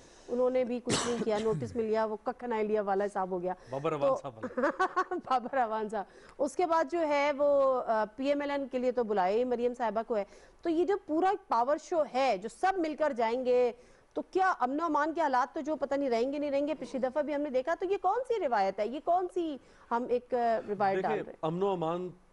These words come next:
Speaker 2: को तो एक तरफ रख देना,
Speaker 1: वही
Speaker 2: सवाल
Speaker 1: मैंने
Speaker 2: तो,
Speaker 1: कहा अभी साइड पे कर दें।
Speaker 2: हाँ, उसको साइड, सवाल तो पैदा होता है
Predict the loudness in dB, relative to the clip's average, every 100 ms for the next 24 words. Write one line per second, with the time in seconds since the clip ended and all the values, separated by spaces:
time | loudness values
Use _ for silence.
0 | -8 -2 -2 -2 -6 -6 -12 -14 -14 -16
1 | _ _ -8 -2 0 0 2 0 0 0
2 | -2 -2 -4 -2 -2 -4 -6 -10 -6 -4
3 | -4 -6 -6 -2 -2 -2 -6 -6 -16 -6
4 | -4 -2 -4 -2 -4 -4